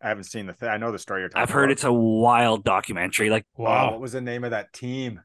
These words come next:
Speaker 2: Bishop Sycamore
Speaker 1: Bishop
Speaker 2: Centurions.
Speaker 1: Sycamore. Yeah.
Speaker 2: Yeah. It's next on the
Speaker 3: Hmm.
Speaker 2: list. So
Speaker 3: Very cool.
Speaker 1: And I
Speaker 2: Didn't
Speaker 1: need,
Speaker 2: have a
Speaker 1: you
Speaker 2: take
Speaker 1: need
Speaker 2: a seat,
Speaker 1: what?
Speaker 2: but
Speaker 1: You need what platform to watch that one?
Speaker 3: Crave.
Speaker 2: Uh,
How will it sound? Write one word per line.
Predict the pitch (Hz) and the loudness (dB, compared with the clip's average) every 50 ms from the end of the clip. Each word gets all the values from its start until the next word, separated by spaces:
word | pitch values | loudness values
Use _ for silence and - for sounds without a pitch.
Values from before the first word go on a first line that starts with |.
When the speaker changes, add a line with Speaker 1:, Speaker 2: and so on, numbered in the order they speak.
| _ _ _ _ _ _ _ _ _ _ _ - | _ _ _ _ _ _ _ _ _ _ _ -4
Speaker 2:
Bishop | 104 117 147 151 - - 180 170 - - | 0 2 4 4 4 4 2 0 0 -2
Sycamore | - - - 143 135 - - 139 123 113 101 92 85 80 82 - - - _ | -2 0 0 0 0 0 2 2 2 2 2 0 0 -2 -6 -10 -16 -18 _
Speaker 1:
Bishop | _ - - 117 101 104 - 113 120 | _ -4 -2 0 0 0 0 0 0
Speaker 2:
Centurions. | 113 113 104 104 | 2 2 2 0
Speaker 1:
Sycamore. | 98 90 87 85 80 78 - _ _ _ _ - | 0 0 0 -2 -2 -4 -6 _ _ _ _ -6
Yeah. | 87 78 - - _ _ _ _ _ _ _ _ _ _ _ _ _ _ - | -6 -6 -6 -6 _ _ _ _ _ _ _ _ _ _ _ _ _ _ -12
Speaker 2:
Yeah. | 90 90 87 82 80 85 - _ _ _ _ _ _ _ _ _ _ _ _ _ _ | -8 -8 -8 -8 -10 -14 -20 _ _ _ _ _ _ _ _ _ _ _ _ _ _
It's | - - - | -12 -6 -4
next | 113 98 - - - | -4 -4 -4 -6 -6
on | 101 95 | -6 -4
the | 95 226 | -2 0
Speaker 3:
Hmm. | 220 | 0
Speaker 2:
list. | 165 - - - - _ _ | 0 -2 -4 -10 -16 _ _
So | - - - 76 76 - | -16 -12 -12 -12 -10 -8
Speaker 3:
Very | 120 120 123 127 | -6 -4 -4 -2
cool. | 123 - 156 165 160 - - - - - | -2 -2 -2 -2 -2 -4 -8 -16 -6 -2
Speaker 1:
And | 123 123 131 | 2 2 4
I | 131 | 4
Speaker 2:
Didn't | 131 | 4
Speaker 1:
need, | 135 147 180 | 4 4 4
Speaker 2:
have | 170 165 | 2 2
a | |
Speaker 1:
you | 131 135 | 4 4
Speaker 2:
take | 151 143 | 4 4
Speaker 1:
need | 123 117 | 4 4
Speaker 2:
a | |
seat, | 110 120 | 4 4
Speaker 1:
what? | 131 160 - | 4 4 2
Speaker 2:
but | - 90 - _ _ _ - | 0 -10 -12 _ _ _ -6
Speaker 1:
You | - 127 120 | -2 2 4
need | 135 143 123 | 4 6 6
what | 113 127 - - | 8 6 6 6
platform | - - 147 151 143 - - 151 151 151 | 4 6 6 6 6 4 2 0 0 0
to | 147 | 0
watch | 143 143 147 - - | 2 2 2 2 0
that | 147 151 156 151 | 0 -2 0 0
one? | 165 180 202 - _ _ _ _ _ _ _ _ _ _ _ _ _ _ _ _ _ _ _ - - | -2 -4 -6 -10 _ _ _ _ _ _ _ _ _ _ _ _ _ _ _ _ _ _ _ -18 -14
Speaker 3:
Crave. | - 113 113 113 113 110 101 92 | -10 -8 -8 -8 -8 -6 0 2
Speaker 2:
Uh, | 110 107 101 95 - | 4 4 4 4 2